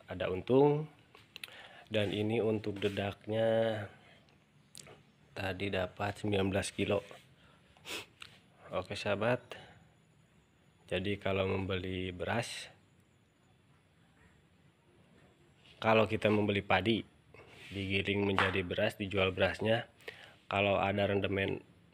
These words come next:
di atas enam lima itu kita ada keuntungan. Kalau di bawah enam lima atau enam puluh, apalagi enam puluh, ya mungkin kita bisa dapat kerugian. Minimal kita balik modal.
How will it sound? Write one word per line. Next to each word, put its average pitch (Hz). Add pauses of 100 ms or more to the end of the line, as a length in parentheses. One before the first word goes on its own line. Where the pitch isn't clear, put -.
(280)
di 98
atas 95
enam 95
lima 98
itu 95
kita 98
ada 87
keuntungan. 95
Kalau 95
di 98
bawah 98 (880)
enam 98
lima 113
atau 101
enam 98
puluh, 117
apalagi 98
enam 95
puluh, 120 (320)
ya 98
mungkin 98
kita 98
bisa 95 (720)
dapat -
kerugian. 95 (160)
Minimal 113
kita 104
balik 101
modal. 101